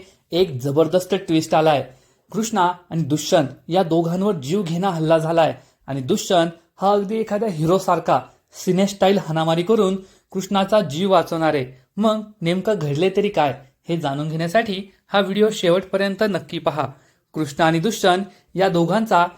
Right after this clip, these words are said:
झापडवाडीकडे प्रवास सुरू असतो. हा प्रवास खूपच मजेशीर असतो. दुष्यंत हा मस्तपैकी गाणी वाजवत असतो मोठ्या आवाजात आणि ही गाणी कृष्णाला बिलकुल आवडत नाही. कृष्णा म्हणते, "ही काय गाणी लावलीत?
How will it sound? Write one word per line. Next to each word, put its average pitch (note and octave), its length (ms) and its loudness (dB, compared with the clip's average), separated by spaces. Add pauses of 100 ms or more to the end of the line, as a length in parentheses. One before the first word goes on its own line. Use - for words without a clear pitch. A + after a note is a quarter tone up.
(200)
झापडवाडीकडे G#3 840 0
प्रवास G#3+ 460 0
सुरू F3 220 2
असतो. D#3+ 420 -2 (220)
हा C#3+ 60 0
प्रवास G3 500 2 (160)
खूपच G#3+ 420 -2
मजेशीर E3+ 440 -2
असतो. - 440 0 (340)
दुष्यंत G3+ 480 0 (200)
हा G#3+ 140 0
मस्तपैकी G#3 600 -4
गाणी D#3 360 -4
वाजवत F3 360 0
असतो F#3+ 420 -4 (180)
मोठ्या D#3 360 -2
आवाजात D#3 400 2 (420)
आणि G3+ 260 -2 (200)
ही E3+ 140 -2
गाणी G3 420 -2 (200)
कृष्णाला G#3+ 500 0
बिलकुल D3+ 460 -2
आवडत D#3+ 280 0
नाही. D#3+ 260 -4 (380)
कृष्णा D#3+ 300 -4
म्हणते, F#3 600 0 (100)
"ही G#3 80 -4
काय G3+ 340 -2
गाणी F#3 320 -2
लावलीत? F3 320 0